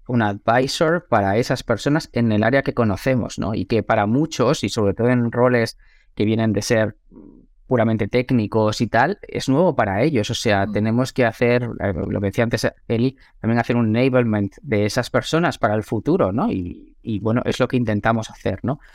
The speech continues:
Speaker 1: Hacer un poco de guía también en esas cosas de people, que en algunos roles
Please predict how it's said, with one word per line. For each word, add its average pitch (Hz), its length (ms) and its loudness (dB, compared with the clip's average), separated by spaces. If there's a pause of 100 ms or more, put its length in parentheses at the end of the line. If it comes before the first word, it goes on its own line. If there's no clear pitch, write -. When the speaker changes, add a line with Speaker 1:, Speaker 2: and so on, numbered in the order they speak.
(140)
Speaker 1:
Hacer 117 240 0
un 123 100 0
poco 131 260 0
de 117 140 2
guía 123 280 2
también 113 320 2
en 113 40 0
esas 117 220 -4
cosas 113 280 -4
de 113 120 -2
people, 151 400 0 (280)
que 131 100 0
en 123 60 4
algunos 131 360 2
roles 147 500 0